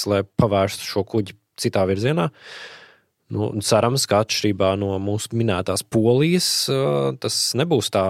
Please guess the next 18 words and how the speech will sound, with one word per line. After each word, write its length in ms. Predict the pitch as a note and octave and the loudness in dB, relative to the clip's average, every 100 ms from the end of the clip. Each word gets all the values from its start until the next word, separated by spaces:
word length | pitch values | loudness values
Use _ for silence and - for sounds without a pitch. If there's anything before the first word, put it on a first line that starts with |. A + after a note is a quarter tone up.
| G#2+ | -2
vienkārši 800 | B2 - A2 G2 G2 G2 - - - _ _ _ - | -10 -8 -6 -2 -2 -2 -6 -12 -18 _ _ _ -4
uz 140 | A2 | 0
brīdi. 480 | G#2+ B2+ G#2 F#2 G2+ - _ _ _ _ - | 2 2 0 -4 -10 -14 _ _ _ _ -8
Ā, 160 | - G2 | -2 0
un, 280 | G2+ G2 | 0 0
ā, 160 | G2 F#2+ | 0 0
un 140 | G2 | 0
pēc 180 | G2 G2+ | 0 -2
tam 120 | - G2+ | 0 -2
atgriezīsies 640 | F#2+ F2+ F2 G2+ - G#2 | -2 -2 -2 -6 -6 -6
tie, 120 | G2+ | -6
kas 180 | G2+ G2+ | -4 -2
bija. 200 | A#2 G3 - - - - - | 0 0 -2 -12 -14 -16 -20
Nu, 160 | - C#3+ E3 A#2+ _ _ _ _ | -2 0 0 -2 _ _ _ _
un 160 | - | -2
kaut 80 | B2+ | 2
vai 140 | C#3 C3 | 2 2
tāpēc, 300 | C3+ C#3+ | 2 2